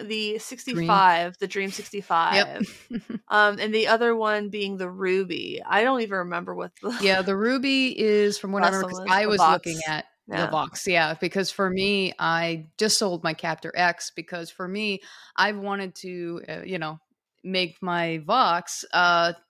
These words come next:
Speaker 2: be able to, like, record direct with it or do anything. But since I haven't been able to do that and the Captor X in the room, I couldn't hear it out of the speaker. So the Ruby was kind of what I was looking at. I was like, "Oh, I could have the Vox sound again, what I missed."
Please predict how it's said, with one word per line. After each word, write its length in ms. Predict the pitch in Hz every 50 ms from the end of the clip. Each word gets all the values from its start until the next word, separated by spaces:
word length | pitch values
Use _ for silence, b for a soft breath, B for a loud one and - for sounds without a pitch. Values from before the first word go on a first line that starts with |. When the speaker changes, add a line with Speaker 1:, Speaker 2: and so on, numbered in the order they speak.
| _ -
Speaker 2:
be 120 | 165 156
able 200 | 156 151 160 160
to, 140 | - - 165
like, 280 | 160 160 160 160 - -
record 380 | 160 156 - - 170 165 165
direct 320 | 185 180 220 233 240 240 -
with 160 | 220 208 220
it 120 | 214 202
or 80 | 196 185
do 140 | 185 202 220
anything. 440 | 254 262 220 196 180 160 160 160
But 260 | 156 185 180 175 233 B B B B B B B B B B
since 260 | - - 240 214 196
I 80 | 196 185
haven't 300 | 180 180 214 202 190 190
been 120 | 185 185
able 260 | 190 185 175 180 175 170
to 60 | 165
do 260 | - - 339 359 320
that 360 | 269 226 202 196 190 196 - -
and 120 | - 175
the 60 | 170 185
Captor 400 | - 196 185 - - 180 170 170
X 420 | 165 - - - - - - - _ _ -
in 160 | - 196 190
the 80 | 185 185
room, 440 | 202 277 294 269 254 240 233 226 - -
I 80 | 190
couldn't 240 | 180 - 208 190 175
hear 240 | 160 - 208 202 190
it 80 | - -
out 180 | 196 190 190 185
of 100 | 185 185 -
the 80 | - 190
speaker. 360 | - - - 320 - 254 208
So 160 | - 214 208
the 100 | 220 226
Ruby 340 | 220 285 339 381 381 330 269
was 160 | 226 220 -
kind 220 | - - 220 214 214
of 60 | 196
what 120 | 214 220 220
I 60 | 214
was 160 | 202 202 180
looking 300 | 220 269 285 - 277 247
at. 100 | 226 214
I 40 | 208
was 100 | 214 202
like, 140 | 226 220 -
"Oh, 120 | 277 294 240
I 80 | 196
could 140 | 180 185 175
have 160 | 175 196 180
the 80 | 185 180
Vox 320 | 170 180 175 233 - -
sound 320 | - 262 285 302 311 294 240
again, 460 | 208 180 190 180 170 170 170 170 - B B B B B B
what 120 | 220 196 180
I 100 | 165 165
missed." 720 | 185 233 311 349 311 233 196 190 185 - - - - -